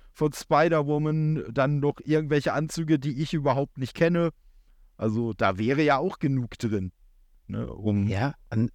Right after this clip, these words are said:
Speaker 2: äh, jetzt stell dir mal vor, alleine Silk würde kommen und in die Nähe von Peter.
Speaker 1: Ja.
Speaker 2: Also das,
Speaker 1: <laughs>
Speaker 2: äh,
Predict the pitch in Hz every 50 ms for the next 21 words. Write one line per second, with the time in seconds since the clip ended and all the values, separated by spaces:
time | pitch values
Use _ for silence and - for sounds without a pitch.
0 | _ - 117 120 113 87 120 110 104 104 - - - 127 123 120 127 123 117 117
1 | 104 - - - - - 117 143 165 - - - 110 113 104 101 98 110 123 135
2 | 135 127 - - - 143 165 208 - - - - 113 117 110 113 107 - - -
3 | - - 160 180 170 139 139 190 220 - - - - - - - - - - -
4 | - _ - - - _ - - - 131 127 127 127 139 127 117 113 107 110 117
5 | 139 156 151 - - 123 107 - - - 170 180 - - - - _ _ _ _
6 | _ _ _ - - - 113 117 117 117 120 - - _ - 123 107 120 117 104
7 | - - - - 180 - _ - 180 - _ _ _ - - - 151 147 147 147
8 | 139 127 110